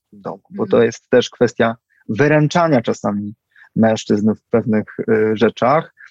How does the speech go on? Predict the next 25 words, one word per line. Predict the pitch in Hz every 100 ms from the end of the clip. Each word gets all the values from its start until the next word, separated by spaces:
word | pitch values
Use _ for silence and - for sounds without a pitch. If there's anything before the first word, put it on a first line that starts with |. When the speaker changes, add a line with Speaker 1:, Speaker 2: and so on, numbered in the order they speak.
| _ _ -
Speaker 1:
bo | 117
ten | 131 139
wzorzec | 120 139 147 -
nie | 135
dotyczy | 131 131 -
tylko | - 127 127
mężczyzn, | 117 107 - 131
tylko | 147 139 147
też | 160 -
kobiet, | 175 127 - - _
tak? | - - - -
I | 127
ten | 123 117
wzorzec, | 117 127 123 - - _ _ - _
już | 113 - 120
wspomnieliśmy | 131 127 120 123
o |
tym | 120
patriarchacie, | 120 110 127 113 113 -
to | 117
nie | 147 151
jest | 135
tylko | 127 120 117 -
tak, | - 113
że, | 110 113